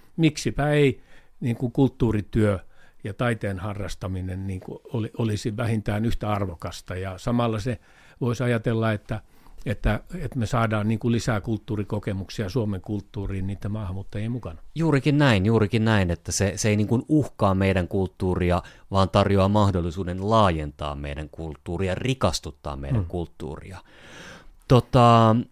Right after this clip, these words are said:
Speaker 2: Lehtonen on ollut myös mukana viemässä siis, äh, teatteria vankiloihin ja toisaalta tehnyt, tehnyt esityksiä vapautuneiden vankien kanssa. Lastensuojelu on ollut mukana ja tota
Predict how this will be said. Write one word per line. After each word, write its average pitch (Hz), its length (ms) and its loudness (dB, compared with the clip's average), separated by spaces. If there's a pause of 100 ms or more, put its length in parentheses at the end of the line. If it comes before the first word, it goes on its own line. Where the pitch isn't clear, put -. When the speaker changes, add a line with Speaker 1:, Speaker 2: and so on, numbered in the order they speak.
(540)
Speaker 2:
Lehtonen 160 760 2
on 151 120 4
ollut 151 260 2
myös 151 260 2
mukana 151 380 0
viemässä 120 520 2
siis, 110 480 0
äh, 101 440 -8
teatteria 113 540 0
vankiloihin 101 800 2
ja 101 140 0
toisaalta 101 540 0
tehnyt, 107 600 -2 (380)
tehnyt 127 360 2
esityksiä 98 600 -2
vapautuneiden 92 720 0
vankien 110 520 2
kanssa. 95 580 -2 (500)
Lastensuojelu 107 1300 2
on 95 140 0
ollut 92 280 2
mukana 92 560 2 (680)
ja 98 140 0
tota 90 600 -2